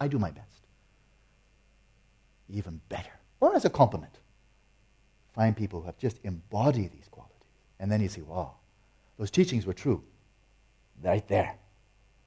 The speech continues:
Here's a woman with zero attachment. That was my sense. I couldn't believe otherwise.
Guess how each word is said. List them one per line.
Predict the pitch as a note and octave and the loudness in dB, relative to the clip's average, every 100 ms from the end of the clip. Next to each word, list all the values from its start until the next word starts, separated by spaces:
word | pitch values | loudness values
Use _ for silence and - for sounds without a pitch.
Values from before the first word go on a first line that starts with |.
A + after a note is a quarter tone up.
| _ _ _ | _ _ _
Here's | C#3+ D3+ | 4 6
a | B2+ | 6
woman | A#2+ A#2 G#2 - - | 4 4 2 -2 -8
with | A2+ | -6
zero | G#2 A#2 C3+ A2+ | 0 6 6 6
attachment. | F2+ F2 D2+ - - - _ - | 2 -6 -12 -18 -20 -20 _ 0
That | A2+ | 0
was | G#2 | 0
my | G2 G2 | -2 -2
sense. | - - - | -2 -10 -4
I | C#3 | -2
couldn't | - F#3 A#2+ | 4 2 4
believe | B2 A#2+ | 4 4
otherwise. | G#2 G2 D2 | 4 0 -6